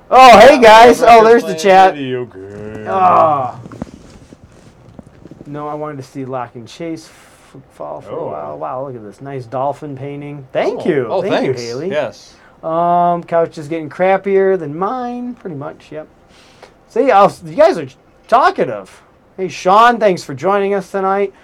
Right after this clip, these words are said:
Speaker 1: Um, just if
Speaker 2: Wow.
Speaker 1: you got one little quick reminder, one shameless plug.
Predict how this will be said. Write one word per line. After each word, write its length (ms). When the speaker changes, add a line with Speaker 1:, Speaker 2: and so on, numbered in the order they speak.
Speaker 1:
Um, 800
just 420
if 140
Speaker 2:
Wow. 60
Speaker 1:
you 60
got 260
one 480
little 320
quick 300
reminder, 440
one 200
shameless 460
plug. 480